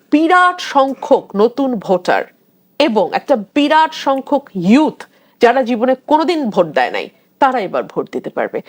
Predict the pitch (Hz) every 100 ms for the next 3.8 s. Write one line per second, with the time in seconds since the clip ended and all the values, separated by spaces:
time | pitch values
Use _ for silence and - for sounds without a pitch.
0 | - - 269 247 190 269 285 311 339 311
1 | 294 - 320 - 202 226 285 311 277 -
2 | 262 - - 311 294 226 - - 190 214
3 | 208 - 185 233 226 170 120